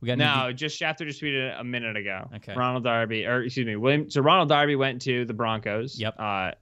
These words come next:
Speaker 2: and now this is William Jackson replacing him, likely a better
Speaker 1: Ooh.
Speaker 2: player, likely a healthier player as well. You can, uh,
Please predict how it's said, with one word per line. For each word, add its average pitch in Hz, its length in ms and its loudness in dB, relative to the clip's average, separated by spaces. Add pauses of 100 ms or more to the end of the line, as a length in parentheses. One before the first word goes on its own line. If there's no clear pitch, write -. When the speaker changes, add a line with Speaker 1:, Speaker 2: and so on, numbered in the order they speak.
(180)
Speaker 2:
and 113 200 0
now 117 400 2
this 110 280 -4
is 104 400 -4 (340)
William 120 220 6
Jackson 113 380 2
replacing 113 420 -2
him, 104 300 0
likely 139 500 0
a 120 40 2
better 113 260 0
Speaker 1:
Ooh. 110 100 -8
Speaker 2:
player, 110 460 -2 (220)
likely 139 360 0
a 95 40 -4
healthier 147 640 -4
player 98 380 -6
as 107 160 -8
well. 127 220 2
You 107 140 -2
can, 113 140 -4
uh, 98 300 -4